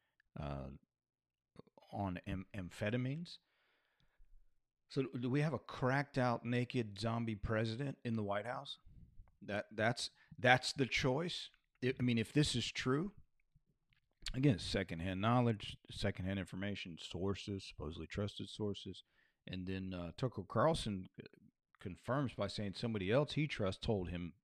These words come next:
the same thing in twenty twenty election. Uh, Joe Biden's cracked out. So we have, we have a cracked out, naked zombie in the White House as president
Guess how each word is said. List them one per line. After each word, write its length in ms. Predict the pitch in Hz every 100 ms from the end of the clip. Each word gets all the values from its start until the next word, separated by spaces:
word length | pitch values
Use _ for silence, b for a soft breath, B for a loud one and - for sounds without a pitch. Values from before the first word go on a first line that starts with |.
| _ _ _
the 100 | 85
same 320 | 85 104 92 82
thing 240 | 104 78
in 60 | 69
twenty 240 | - 101
twenty 260 | 90 92 85
election. 440 | 82 87 - - b b b b b -
Uh, 340 | 78 71 67 - _ _ _ _ _ _ -
Joe 160 | 95 92
Biden's 380 | 92 87 76
cracked 400 | - - 73 -
out. 160 | 65 - _ _ _ -
So 280 | - 104 87 b b b -
we 120 | 127
have, 80 | -
we 120 | 131
have 100 | 127
a 40 | 113
cracked 440 | - 175 170 -
out, 280 | 151 151 -
naked 580 | 120 127 135 135 120 104
zombie 500 | 120 120 117 113 101 _ _ _ -
in 180 | 117 110
the 80 | 101
White 300 | 101 107 101
House 440 | 98 90 - - _ _ 117
as 220 | 107 98
president 580 | - 113 101 101 104